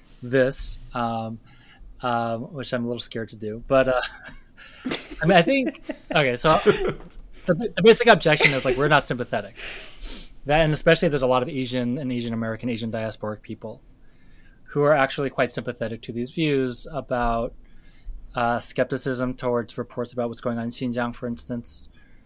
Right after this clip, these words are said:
Speaker 1: um, and then also Hong Kong, right? Those are the, the kind of two, um, banner issues, right?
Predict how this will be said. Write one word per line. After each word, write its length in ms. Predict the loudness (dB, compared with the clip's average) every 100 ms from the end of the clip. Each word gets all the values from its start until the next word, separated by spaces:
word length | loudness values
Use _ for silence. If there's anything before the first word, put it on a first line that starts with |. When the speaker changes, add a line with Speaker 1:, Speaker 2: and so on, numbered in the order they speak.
| -18 -8
Speaker 1:
um, 200 | -4 -2
and 100 | 0
then 80 | -2
also 220 | -2 -4
Hong 220 | -6 -8
Kong, 260 | -10 -14 -14 -20 _
right? 120 | -6
Those 160 | -6 -6
are 40 |
the, 180 | -6 -8 -10
the 60 | -12
kind 180 | -8 -8
of 80 | -10
two, 440 | -10 -8 -8 -12 -18 -20 -20 -20 -18 -18 -12
um, 420 | -8 -6 -6 -8 -8 -4
banner 280 | -2 -2
issues, 440 | -6 -8 -10 -10 -8
right? 220 | -8 -10